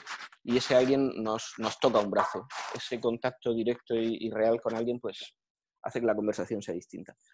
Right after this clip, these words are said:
¿Por qué destruir obras de arte? Mientras preparaba esta, esta charla, he hecho como una pequeña lista. A mí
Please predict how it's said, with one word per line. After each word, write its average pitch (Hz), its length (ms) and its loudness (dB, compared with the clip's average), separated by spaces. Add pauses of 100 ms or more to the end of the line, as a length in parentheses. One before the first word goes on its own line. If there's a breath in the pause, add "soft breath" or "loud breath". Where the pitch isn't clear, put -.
(300 soft breath)
¿Por 143 220 8
qué 214 320 6
destruir 123 400 2
obras 107 240 4
de 90 140 0
arte? - 280 -10 (800)
Mientras 113 280 0
preparaba 135 400 8
esta, 151 440 6
esta - 280 -2
charla, 147 400 6 (320 soft breath)
he 135 440 6
hecho 131 280 0
como 123 160 2
una 127 180 0
pequeña 120 340 4
lista. 147 520 2
A - 80 -8
mí 123 160 0